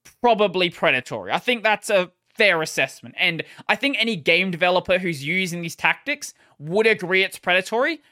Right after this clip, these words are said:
not because they don't like it, but because they think it's predatory and it's good for money. Um, <laughs> especially game publishers. Maybe not game developers, but definitely publishers.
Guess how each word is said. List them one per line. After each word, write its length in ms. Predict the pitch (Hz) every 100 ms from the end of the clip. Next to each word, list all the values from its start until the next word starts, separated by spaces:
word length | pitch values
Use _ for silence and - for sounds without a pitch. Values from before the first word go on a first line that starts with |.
| -
not 220 | 190 247
because 280 | 226 240 202
they 180 | 214 196
don't 340 | - 175 151
like 360 | 147 208 202 151
it, 220 | 143 143 _ _
but 140 | 185 -
because 420 | 175 - 175 147
they 100 | 170
think 280 | - 175 160
it's 100 | -
predatory 540 | 185 165 156 156 160
and 40 | 135
it's 100 | 135
good 180 | 143
for 80 | 139
money. 340 | 139 110 90 - _ _ -
Um, 480 | 147 139 131 120 117 -
<laughs> 640 | - _ _ _ _ _
especially 320 | - 269 240
game 200 | 202 190
publishers. 460 | 160 160 127 123 139
Maybe 200 | 262 254
not 140 | 226
game 200 | 208 196
developers, 460 | 151 147 139 131 139
but 160 | - -
definitely 340 | 208 - 156
publishers. 640 | 147 143 120 - 80 -